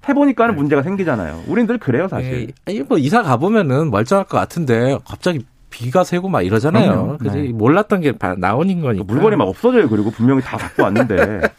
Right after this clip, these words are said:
Speaker 2: <laughs> 그 누가 가져간대요, 그거. <laughs> 여론조사가 나왔어요. 어, 대선 끝나고, 대선 때 너무 여론조사를 많이 해서 "이건 안 하나?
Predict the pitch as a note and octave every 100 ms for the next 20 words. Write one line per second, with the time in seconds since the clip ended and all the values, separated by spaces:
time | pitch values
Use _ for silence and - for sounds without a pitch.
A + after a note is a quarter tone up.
0 | - - D4 F4+ - B2+ E3+ A#2 A#2 C#3
1 | G#2+ A#2+ A#2+ G2+ B2+ - D4+ - D#4+ G3+
2 | B3+ A#3+ - - - D#4 E4+ D#4+ D4 -
3 | - - C3+ C4+ F4+ E4 C#4 G#3+ C#3 B2+
4 | A2+ A2 F3+ _ _ _ _ _ _ _
5 | - C3 C#3 C3+ B2+ D3 C4 D4 - D4
6 | C#4+ C4+ B3+ A#3+ A3+ A#3 A3+ A3 G#3 -
7 | - - _ B2+ D#3 D#4 D4+ E3+ B2+ A#3
8 | A#3+ E3+ G3+ F#3 F#3+ G#2 G2 C#3+ C3+ G#2+
9 | A2+ - F2 G2 D3 A#2 B3